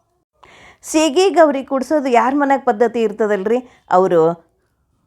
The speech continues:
ಈ ವಿಜಯದಶಮಿ ದಿವಸ ಕೂಡ್ಸಿ ಪೂಜೆ ಮಾಡ್ತಾರ್ರಿ. ದಸರಾ ದಿವಸ ಮುಂಜಾನೆ ಭಾಳ ಗಡಿಬಿಡಿ ಆಗ್ತಂತ ಹೇಳಿ ನಾನು ಮೊದಲೇ ದಿವಸನೇ ಎಲ್ಲ ತಯಾರಿ ಮಾಡಿ ಇಟ್ಕೊಂಡಿರ್ತೀನಿ ರೀ. ಅಂದ್ರೆ ಮರ್ದಿವ್ಸ ಮುಂಜಾನೆ ಲಘುನ ಪೂಜೆ ಮಾಡ್ಲಿಕ್ಕೂ ಬರ್ತದ್ರಿ.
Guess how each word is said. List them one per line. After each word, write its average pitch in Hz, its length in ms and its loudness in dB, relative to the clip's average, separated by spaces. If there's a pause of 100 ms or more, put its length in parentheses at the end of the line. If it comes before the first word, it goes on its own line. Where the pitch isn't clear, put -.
(720)
ಈ 285 200 4
ವಿಜಯದಶಮಿ 277 680 2
ದಿವಸ 262 260 -2
ಕೂಡ್ಸಿ 214 760 -4
ಪೂಜೆ 190 240 2
ಮಾಡ್ತಾರ್ರಿ. 135 540 -2 (800)
ದಸರಾ 392 420 2
ದಿವಸ 294 200 -4 (100)
ಮುಂಜಾನೆ 254 380 -2
ಭಾಳ 208 280 0
ಗಡಿಬಿಡಿ 190 400 -2
ಆಗ್ತಂತ 175 460 -2
ಹೇಳಿ 226 580 -2
ನಾನು 180 220 2
ಮೊದಲೇ 175 320 0
ದಿವಸನೇ 180 420 -2
ಎಲ್ಲ 165 320 0
ತಯಾರಿ 151 340 0
ಮಾಡಿ 143 220 -2
ಇಟ್ಕೊಂಡಿರ್ತೀನಿ 127 640 -6
ರೀ. - 140 -4 (1300)
ಅಂದ್ರೆ 330 580 2 (100)
ಮರ್ದಿವ್ಸ 277 400 0
ಮುಂಜಾನೆ 233 340 0
ಲಘುನ 202 260 -2
ಪೂಜೆ 190 280 -2
ಮಾಡ್ಲಿಕ್ಕೂ 165 420 -2
ಬರ್ತದ್ರಿ. 135 500 -4